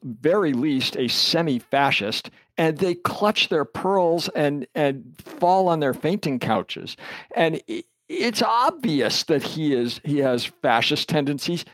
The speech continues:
He likes fascists. And Putin and Xi, Xi is not a communist. She is a fascist. And, and so it is very clear to me that, uh, one, Trump gets a huge pass from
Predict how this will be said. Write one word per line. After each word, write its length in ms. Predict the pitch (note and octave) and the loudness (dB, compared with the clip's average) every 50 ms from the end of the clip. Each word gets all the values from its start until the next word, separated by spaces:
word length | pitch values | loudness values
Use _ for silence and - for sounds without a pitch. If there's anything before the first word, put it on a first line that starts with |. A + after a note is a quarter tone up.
| _ | _
He 140 | - - B3 | -4 -2 0
likes 420 | A3+ G#3 G#3 G#3+ B3 C#4+ - - - | 2 2 2 2 2 2 0 -2 -2
fascists. 840 | - - G3 G3+ C#4 E4 - - - - - - - - - - - _ - - - _ _ - - | -2 0 2 2 4 4 4 2 0 0 -2 -6 -6 -6 -8 -10 -10 _ -20 -20 -20 _ _ -4 0
And 240 | F3 E3+ E3+ D#3+ - _ _ - | 0 0 0 -2 -6 _ _ -4
Putin 360 | - G3 B3+ D4+ - B3+ A#3 G#3 | -2 0 0 0 0 0 0 2
and 120 | F#3+ E3+ | 2 2
Xi, 320 | - F#3+ E3+ - - G#3+ F#3+ - | 2 2 2 0 -2 -4 -8 -4
Xi 260 | - - - - D4 F4+ | -2 0 0 2 2 0
is 140 | F4+ B3+ | 0 0
not 140 | - C#3 G2 | 0 0 0
a 40 | G2+ | 0
communist. 840 | - - - - C3+ D#3 G3 F3+ A#2 F2+ - C#3 D#3 - - - - _ _ _ _ - | -2 -4 -4 -2 -2 -2 -2 -2 -4 -4 -4 -6 -6 -6 -8 -10 -14 _ _ _ _ -6
She 200 | - - G#3+ A3+ | -2 0 0 0
is 140 | B3 A3 | 2 0
a 40 | B3+ | 0
fascist. 840 | A3+ - - - A3+ A#3 A#3+ - - - F#2+ - - - - - - _ - - - - _ | -2 -2 -2 0 2 2 2 2 0 -2 -4 -6 -8 -10 -12 -12 -16 _ -20 -20 -20 -16 _
And, 300 | - - F3 F3 F3 - - _ _ _ _ _ - | 0 2 2 2 2 -2 -6 _ _ _ _ _ -2
and 380 | - F3+ E3+ D#3 C#3+ C3 C#3 - | 0 0 0 0 -2 -6 -12 -8
so 500 | - - - F3+ E3+ D#3 D3+ D3 B2+ - - - | -4 -2 0 2 2 2 2 0 0 -4 -6 -8
it 360 | - - - - F#4 - D#3 | -8 -8 -8 -6 -4 -2 0
is 160 | D#3+ D#3 C#3+ | 0 0 -2
very 320 | A#2 A#2 D#3 E3+ F#3 F#3 E3+ | -2 0 0 2 2 0 -2
clear 400 | - - - E3 D#3+ D#3+ D#3+ D#3 | -4 -6 -2 -2 0 0 0 -2
to 120 | - B2+ | -2 -2
me 320 | B2 A#2+ A2+ A2+ A2 A2+ | -2 0 0 2 0 0
that, 220 | G#2+ A2+ A#2 A2 - _ _ _ - | 0 0 -2 -2 -4 _ _ _ 0
uh, 200 | C3 B2 A#2 A2 G2+ - _ - - _ _ _ _ _ - | 2 2 2 0 -2 -6 _ -20 -20 _ _ _ _ _ -14
one, 480 | B3+ C#3 C3 E3 F#3 E3+ C#3 B2 C3 B2+ | -8 -4 0 2 4 4 4 2 2 0
Trump 260 | - - D#3 D3 - | 0 0 0 0 0
gets 180 | - C#3+ - | -2 -2 -2
a 60 | - A2+ | -4 -6
huge 360 | - - D3+ D#3 D#3+ - - | -4 -4 -4 -4 -4 -6 -6
pass 500 | - - - D3 C3 G2 F#2+ G#2 - - | -6 -4 0 2 2 2 2 0 0 -2
from 420 | - - A#2+ A2 G#2+ G#2+ G#2 A2+ | -2 -2 -4 -4 -4 -6 -6 -10